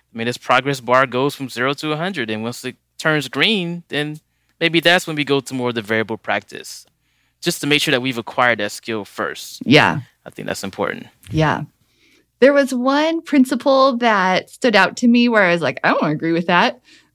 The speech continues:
Speaker 2: But I think you alluded to why it fits in there. And in the article, they called it avatar representation.
Speaker 1: Oh, yeah. Yeah, yeah.
Speaker 2: And I was like, "What is that?" But when you said, "Would you say that's the same as embodiment that they're talking there?"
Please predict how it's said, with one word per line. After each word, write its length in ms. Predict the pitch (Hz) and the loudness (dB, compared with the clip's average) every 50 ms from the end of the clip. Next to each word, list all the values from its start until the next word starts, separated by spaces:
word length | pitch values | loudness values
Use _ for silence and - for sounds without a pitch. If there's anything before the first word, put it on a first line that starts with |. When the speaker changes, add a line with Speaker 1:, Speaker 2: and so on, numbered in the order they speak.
| _ - | _ 4
Speaker 2:
But 120 | 240 214 | 4 6
I 140 | - 190 269 | 6 6 4
think 580 | 269 262 262 254 254 226 233 - - - - _ _ _ _ - | 4 2 4 4 4 4 2 -2 -14 -16 -16 _ _ _ _ 0
you 180 | 214 233 220 | 2 4 4
alluded 480 | 214 202 190 214 214 185 226 226 202 208 | 4 4 2 2 2 2 2 2 2 0
to 200 | - - 233 202 | 0 0 0 0
why 180 | 185 185 180 175 | 2 4 4 4
it 220 | 180 170 - - | 4 4 2 0
fits 220 | - 196 175 - 254 | -2 -2 0 2 2
in 100 | 240 226 | 4 4
there. 400 | 233 233 233 240 240 233 - - | 4 4 4 4 4 2 2 2
And 220 | 180 185 185 175 - - - | 2 2 2 2 0 0 2
in 140 | 190 196 190 | 2 4 4
the 120 | 190 - - | 4 6 6
article, 320 | 175 175 180 - 214 202 | 4 4 2 0 0 2
they 140 | 185 175 165 | 2 2 2
called 240 | - - 185 160 165 | 0 0 0 2 2
it 140 | 160 - - | 2 2 2
avatar 480 | 147 151 151 185 220 - 254 277 285 | 0 0 0 -2 -2 0 0 0 2
representation. 520 | 269 285 285 285 - 302 302 - 320 285 294 | 2 2 0 0 0 -2 -2 0 0 2 2
Speaker 1:
Oh, 40 | 302 | 2
yeah. 460 | 269 - - - - - 330 339 359 392 | 2 4 4 4 4 4 2 2 0 -2
Yeah, 140 | 113 120 - | -4 -4 -4
yeah. 160 | 113 120 127 - _ | -2 -4 -4 -2 _
Speaker 2:
And 140 | - 247 254 | 4 4 6
I 120 | 269 269 269 | 6 6 4
was 180 | 247 226 226 | 2 2 2
like, 220 | 190 165 156 156 - | 2 2 0 0 -2
"What 220 | 233 311 370 403 | -2 0 2 2
is 200 | 392 370 349 - | 2 2 0 0
that?" 640 | - 320 311 294 277 277 269 269 277 262 - - - | 0 0 2 2 2 2 0 0 0 -2 -4 0 2
But 200 | - 277 247 170 | 4 4 6 6
when 140 | 202 254 247 | 6 6 6
you 120 | 254 269 | 6 4
said, 580 | 254 262 - - 254 240 220 214 214 220 226 - _ _ _ _ _ _ _ _ _ _ _ _ _ _ _ - | 2 0 0 2 4 4 4 2 2 0 -4 -6 _ _ _ _ _ _ _ _ _ _ _ _ _ _ _ -2
"Would 240 | - 226 247 202 | 0 2 2 4
you 100 | 247 277 294 | 4 2 2
say 180 | - - 320 | 2 0 2
that's 260 | 240 269 269 262 - - | 2 2 0 0 0 0
the 100 | 247 240 | 0 0
same 400 | 240 - 247 220 220 226 233 - | 0 2 2 2 4 2 2 2
as 260 | - - 196 202 214 | 2 2 2 2 2
embodiment 840 | 196 180 156 - 170 151 170 190 226 233 240 254 262 262 254 - - | 2 2 2 2 2 2 4 4 4 4 6 4 4 0 -2 -2 -2
that 180 | 262 254 254 262 | -2 0 2 2
they're 120 | 269 277 | 0 0
talking 460 | 269 - 277 262 262 - 285 277 269 | 0 0 -2 -2 0 0 2 2 2
there?" 460 | 277 285 285 285 285 277 294 285 - | 4 4 4 4 4 2 0 -2 -2